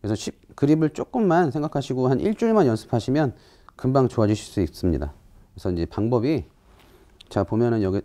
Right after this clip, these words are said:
살두덩이 있죠? 살두덩이 있는데 그립을 잡아주면 이렇게 일직선으로 잡아요. 그러면 잡았을 때 이렇게 엄지손가락이 앞으로 오게 되죠.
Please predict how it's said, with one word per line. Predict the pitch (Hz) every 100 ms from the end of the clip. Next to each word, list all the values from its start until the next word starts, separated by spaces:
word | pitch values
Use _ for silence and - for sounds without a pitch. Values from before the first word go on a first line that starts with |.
| -
살두덩이 | - 165 170 175 160
있죠? | 95 - 127
살두덩이 | - 147 147 143 131
있는데 | 98 92 98 147 175 - _ _ _ _ _
그립을 | - 110 104 98
잡아주면 | 95 95 92 113
이렇게 | 104 -
일직선으로 | 135 - 139
잡아요. | 95 82 82 143 - _ _
그러면 | - 101
잡았을 | 92 90 - 98
때 | - 156 180 190 - _ _ _ _ -
이렇게 | 101 -
엄지손가락이 | 92 107 117 107
앞으로 | 98 - 143
오게 | 120
되죠. | 87 80 92